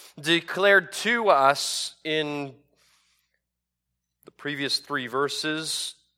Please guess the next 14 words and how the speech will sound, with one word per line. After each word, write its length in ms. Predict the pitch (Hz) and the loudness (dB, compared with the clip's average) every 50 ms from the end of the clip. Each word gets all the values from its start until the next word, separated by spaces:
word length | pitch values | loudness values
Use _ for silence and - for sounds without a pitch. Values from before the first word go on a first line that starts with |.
| _ _ _ | _ _ _
John, 840 | - - 131 143 151 170 165 139 123 117 117 120 131 139 143 143 139 120 | -12 -4 -2 2 4 6 6 6 6 6 4 2 0 -4 -8 -10 -10 -2
the 300 | 131 131 127 127 123 - - - - | 0 4 4 4 2 0 -4 -2 4
author 560 | 156 185 233 220 - 175 160 147 139 139 143 | 4 6 6 4 4 4 4 4 4 4 0
even 340 | 135 131 135 123 131 131 131 | -2 -4 -4 -4 -4 -2 0
of 420 | 127 131 131 117 110 - - - - _ _ _ _ - - | 2 2 2 0 -2 -16 -20 -20 -20 _ _ _ _ -6 2
our 200 | 135 160 220 247 | 6 8 8 8
book 320 | 185 139 131 123 120 - | 6 4 0 0 0 0
that 100 | - 131 | -6 -6
we 80 | 113 117 | -6 -6
come 220 | - - 127 123 | -4 -4 -4 -4
to 80 | 110 110 | -4 -10
study 580 | - - - 127 117 113 120 120 117 117 113 _ _ _ _ _ _ _ _ _ | -10 -4 -2 -2 0 0 -2 -4 -6 -8 -12 _ _ _ _ _ _ _ _ _
tonight, 460 | - 117 117 113 113 117 113 - - | -10 -4 0 2 2 2 0 -2 -8
Revelation, 880 | 120 113 110 107 113 139 180 - - - - 107 98 98 104 120 135 | -10 -8 -8 -4 -2 -2 -2 -2 -4 -6 -4 -6 -6 -6 -8 -12 -14